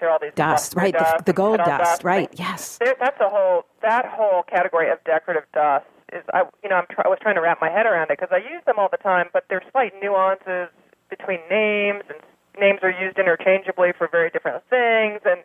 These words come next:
Speaker 1: so as I got to writing that portion of the book, I really, you know, I bought up a whole bunch of different dusts from different companies.
Speaker 2: Wait, they come in more than just, like, gold dust? It's all kinds of colors?
Speaker 1: Uh,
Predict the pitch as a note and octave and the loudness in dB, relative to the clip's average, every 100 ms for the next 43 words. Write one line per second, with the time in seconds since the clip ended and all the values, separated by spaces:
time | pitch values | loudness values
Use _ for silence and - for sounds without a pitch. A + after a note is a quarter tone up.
0 | _ - - - - - - G#3+ G#3 G3+ | _ -20 -20 -20 -20 -12 -2 0 2 0
1 | G3+ G3+ G3+ F#3+ F#3+ F#3 D#3+ - F#3+ F#3 | 0 -2 0 0 0 -2 -4 0 -2 -2
2 | E3+ F3 - F3 E3+ D#3+ E3 G3 F#3+ F#3 | -2 -2 2 0 2 0 -2 -2 0 2
3 | E3+ E3 F#3+ F3 E3 - _ - G3 G3 | 0 -4 -2 2 0 -2 _ -2 0 2
4 | F#3+ E3 G3 - B3 G#3+ F#3 F3 E3+ E3+ | 2 0 -2 -2 0 2 2 -2 -2 -14
5 | D3+ - G3 F3 D#3+ G#3 G3+ G3 - F3 | -12 -8 -6 -6 -2 2 2 0 -4 -16
6 | F3+ - - B3 - A3 A3 G#3+ G3+ G3 | -14 -14 -8 -4 0 0 0 -2 -2 0
7 | G#3+ F#3+ F3+ F#3 F3+ D#3 D3 C#3+ C#3 C3 | 2 2 2 0 0 2 0 0 -2 -4
8 | C#3 B2 - B2 B2 C3 B2+ - B2 B2 | -6 -4 -2 -2 -2 -4 -6 -8 -6 -4
9 | B2+ - C3 - - D3+ G#3+ G#3+ G#3 | -4 -4 -6 -6 -4 -2 0 0 0